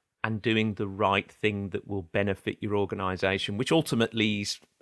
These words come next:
you know, for whatever time period is, is, is paying you your salary, you know, that your job is to kind of leave that organisation in a better position than it was. And that applies at whatever level. You don't see it at the early parts of your career,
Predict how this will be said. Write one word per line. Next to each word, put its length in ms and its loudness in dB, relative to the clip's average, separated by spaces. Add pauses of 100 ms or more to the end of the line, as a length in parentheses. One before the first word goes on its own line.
(140)
you 80 0
know, 140 2 (120)
for 140 2
whatever 300 6
time 320 2
period 340 2
is, 260 -2
is, 160 -4 (240)
is 120 -4
paying 360 2
you 160 2
your 300 2
salary, 320 4
you 80 10
know, 100 8 (340)
that 100 -2
your 280 8
job 300 4
is 140 -2
to 100 -14
kind 360 2
of 60 2
leave 360 4
that 160 4
organisation 880 2
in 80 -2
a 40 0
better 280 -2
position 500 -2
than 100 -4
it 140 -8
was. 300 4 (320)
And 100 4
that 140 6
applies 400 2
at 120 -8
whatever 440 4
level. 340 0
You 140 2
don't 200 4
see 360 4
it 160 -6 (100)
at 140 -4
the 140 4
early 200 6
parts 380 -2
of 100 -6
your 80 -6
career, 420 -2